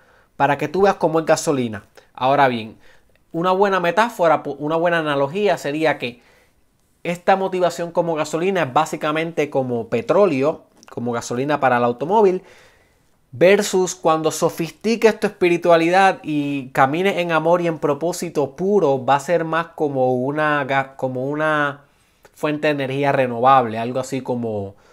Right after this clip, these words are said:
un carro eléctrico. You see, o como un carro solar, o como un carro nuclear,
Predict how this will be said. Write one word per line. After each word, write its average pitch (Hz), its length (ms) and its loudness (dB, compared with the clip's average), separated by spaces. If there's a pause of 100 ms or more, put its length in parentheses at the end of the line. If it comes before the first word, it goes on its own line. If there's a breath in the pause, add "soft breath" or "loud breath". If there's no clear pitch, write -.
(140 soft breath)
un 147 160 -10
carro 151 360 2
eléctrico. 107 640 -8 (1400)
You 110 140 -16
see, 107 320 -14
o 110 120 -12
como 127 220 -4
un 151 100 -8
carro 143 320 0
solar, 120 720 2
o 104 120 -8
como 110 240 -16
un 123 80 -14
carro 120 720 -2 (520 soft breath)
nuclear, 104 680 -4